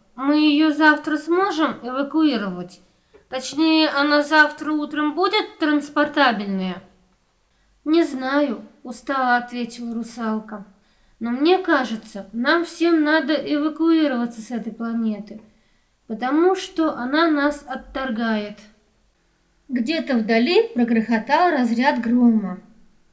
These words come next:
Жан подошел к окну и взглянул сквозь бронированное стекло наружу.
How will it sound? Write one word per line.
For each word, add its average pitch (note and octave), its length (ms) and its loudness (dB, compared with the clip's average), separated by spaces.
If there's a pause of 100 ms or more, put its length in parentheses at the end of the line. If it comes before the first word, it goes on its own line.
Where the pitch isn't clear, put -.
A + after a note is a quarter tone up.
Жан F4+ 380 2
подошел B3 540 0
к - 80 -10
окну D4+ 500 -4 (360)
и B3+ 60 0
взглянул A#3 580 2
сквозь C#4+ 440 -4
бронированное C#4+ 840 -2
стекло A#3+ 480 -4
наружу. A#3+ 640 -2